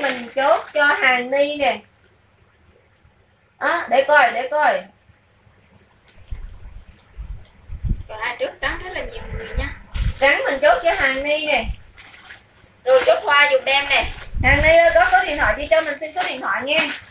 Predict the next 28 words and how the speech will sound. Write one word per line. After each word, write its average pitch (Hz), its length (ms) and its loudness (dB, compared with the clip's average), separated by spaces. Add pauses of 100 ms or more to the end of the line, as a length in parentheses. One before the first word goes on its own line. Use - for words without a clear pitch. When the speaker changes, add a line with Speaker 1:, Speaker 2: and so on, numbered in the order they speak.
(160)
Speaker 2:
Chốt 294 160 -4
hoa 277 260 2
dùm 254 140 -6
em 269 220 -6
nè. 262 180 -6 (640)
Có 226 60 -8
hai 247 240 -6
mươi 247 140 -14
tám 277 240 -8
ngàn - 180 -8
đó - 140 -20
chị - 100 -20
ơi, - 140 -14
đẹp - 220 -16
quá. - 140 -12 (840)
Speaker 1:
Sĩ 254 240 4
không 339 200 0
chốt 339 220 2
pin 349 80 -6
like 330 320 0
đâu 320 160 -2
cả 262 100 4
nhà 294 220 -4
nghe. 320 260 -6 (880)
Và 233 120 4
lấy 269 280 4
lộn 233 260 2
xộn. 220 200 0